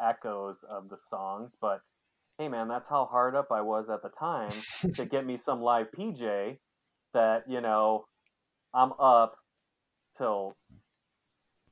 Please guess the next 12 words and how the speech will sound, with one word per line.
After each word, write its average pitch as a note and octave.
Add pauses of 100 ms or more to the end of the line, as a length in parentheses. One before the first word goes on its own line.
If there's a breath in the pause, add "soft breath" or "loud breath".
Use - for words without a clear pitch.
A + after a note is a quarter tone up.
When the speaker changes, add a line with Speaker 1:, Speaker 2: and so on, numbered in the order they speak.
(260)
Speaker 1:
t-, -
you C#3+
know, F#2
way E3+
after G2+
one A#2+
in A#2+
the G#2+
morning, G#2
just G#2+
trying C3
to A2+